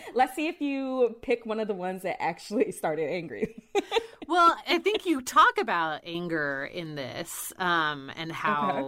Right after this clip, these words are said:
Speaker 1: Okay.
Speaker 2: and how sort of, like, productive it can be. So this
Speaker 1: Mm.
Speaker 2: one is called The Big Lie We're Told About Climate Change Is That It's Our Own Fault, and it appeared in
Speaker 1: Ah.
Speaker 2: Vox. And I have a little
Speaker 1: Mm-hmm.
Speaker 2: excerpt from here for you to read. You're talking a little bit about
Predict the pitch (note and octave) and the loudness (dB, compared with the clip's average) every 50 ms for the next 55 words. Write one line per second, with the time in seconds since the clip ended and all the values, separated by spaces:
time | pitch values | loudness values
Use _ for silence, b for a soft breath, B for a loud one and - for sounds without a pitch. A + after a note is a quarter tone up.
0 | C3+ - - - - - F#3+ G3+ G3 G3 G#3 G#3 - - G3+ F#3+ F3+ F3+ E3 D#3 | -6 -8 -12 -10 -6 -4 -2 0 2 4 4 4 4 4 2 2 2 2 2 0
1 | D3+ C#3+ C3+ - - - F#3 D#3+ F3+ B3 - - - - B2+ A#2+ A2 A#2 F#2+ - | -2 -2 -2 -6 -10 -10 -8 -4 -4 -4 -4 -6 -8 -10 -10 -10 -10 -12 -12 -14
2 | - - C#3+ B2+ A#2+ A#2 F2+ F2+ A2+ B2+ C#3 B B B B B B B B2 - | -14 -14 -12 -10 -10 -10 -10 -10 -12 -14 -14 B B B B B B B -18 -16
3 | - - - A3 G#3+ A#3 A#3 G#3 G3+ C4 B3 A3+ A3 G3+ - - G3 F3 F3 D#3 | -14 -6 -2 0 2 2 2 2 2 0 0 0 0 -2 -2 -2 0 0 0 -2
4 | D3+ D3 - F3+ F3+ F#3 F#3+ F3+ F3 F3 E3 E3 E3 - F3 D#3+ D#3 D3+ C#3 A#2+ | -4 -4 -2 -2 0 2 4 4 4 4 2 0 0 -2 -2 -2 -2 -2 -2 -4
5 | B2+ - D#3 C#3+ C#3 C3+ B2 - - C#3+ C3+ B2+ B2 B2+ B2+ B2 - B2+ B2 B2 | -4 -4 -4 -4 -2 -4 -8 -8 -8 -8 -6 -6 -6 -8 -8 -10 -8 -8 -8 -8
6 | A#2+ - C3+ A#2+ - - B2+ B2+ B2+ B2 A#2+ - - A2 G#2 F#2+ G2+ B2 - - | -8 -6 -6 -6 -6 -6 -8 -10 -10 -12 -10 -8 -6 -6 -6 -6 -8 -10 -10 -12
7 | - - - D3+ D3 C3 - - - C3+ C3+ - - - C#3+ - - - - C#3+ | -14 -14 -14 -14 -14 -14 -14 -12 -12 -10 -10 -10 -12 -14 -16 -16 -16 -14 -10 -8
8 | C3 B2+ B2+ B2+ - - F#3+ F#3+ G3 G#3+ A3+ - - G#3 G3 G3 G3 - _ - | -8 -8 -8 -10 -10 -10 -8 -6 -6 -6 -6 -6 -8 -8 -10 -14 -16 -20 _ -20
9 | D3+ C3 C#3 C3+ C3+ G#2 F2+ F#2+ C3+ F#3+ - - - - - - - - - - | -18 -14 -8 -6 -6 -4 -4 -4 -4 -6 -6 -8 -10 -8 -8 -8 -8 -10 -10 -14
10 | B B B B B B B - E3 D#3 D3 C#3 B2 - D3+ C#3 C3+ C#3 C3+ C#3 | B B B B B B B -10 -8 -6 -6 -6 -6 -4 -4 -4 -4 -4 -4 -2
11 | C3+ C3+ - F3+ A3 D4 D3 C3 - - - - C#3+ C3 C3 - - - - - | -2 -2 -2 -2 -2 -4 -4 -8 -10 -12 -12 -10 -10 -10 -12 -12 -16 -18 -18 -16
12 | - D#3 C3+ B2+ C3 B2+ - - B2 - - - - C#3+ C3 B2+ B2+ B2+ - - | -14 -12 -10 -10 -10 -12 -12 -14 -16 -20 -16 -12 -8 -6 -6 -6 -6 -8 -8 -8
13 | C#3 D3 E3+ G#3 A3+ G#3+ - - F#3 E3 D#3 D3 C#3+ D3+ D#3+ D#3 - E3 D#3 - | -6 -4 -2 0 0 0 -2 -2 -2 -2 -2 -2 -2 -4 -4 -2 0 -2 -2 0
14 | - D#3+ D#3 D3 C#3+ C#3+ C#3+ C#3 C#3+ C#3+ C#3 B2+ B2 A#2+ A#2+ A#2+ A#2 - | -2 -6 -4 -4 -2 -2 -2 -2 -2 -2 -4 -2 -2 -2 -2 -2 -2 -4